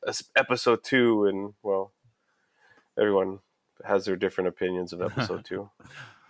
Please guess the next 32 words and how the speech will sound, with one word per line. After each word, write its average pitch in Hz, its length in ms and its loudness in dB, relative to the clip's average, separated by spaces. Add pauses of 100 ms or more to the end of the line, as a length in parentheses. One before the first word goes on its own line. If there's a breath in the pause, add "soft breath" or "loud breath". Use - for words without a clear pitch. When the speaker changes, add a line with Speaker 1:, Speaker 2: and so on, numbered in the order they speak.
(240 loud breath)
Speaker 2:
Well, 127 120 2
that's 131 200 6
what 127 180 0 (200)
I, 117 220 0
that's 123 260 0
what 139 80 -2
I 120 60 2
was 110 100 -2
gonna 107 220 -4
say. 98 200 0
I 98 40 0
think 139 220 -4
it 147 80 -4
came 131 200 -4
out 117 120 -2
around 104 200 -2
the 98 60 -8
same 98 240 -10
time 98 220 -6
as 90 120 -10
Lord 92 180 0
of 90 60 -2
the 90 80 -2
Rings, 87 320 -6
and 87 100 -8
I, 85 240 -4
I 90 160 -2
chose 90 360 -8
Lord 85 180 -2
of 82 60 -10
the 80 80 -12
Rings. 80 300 -10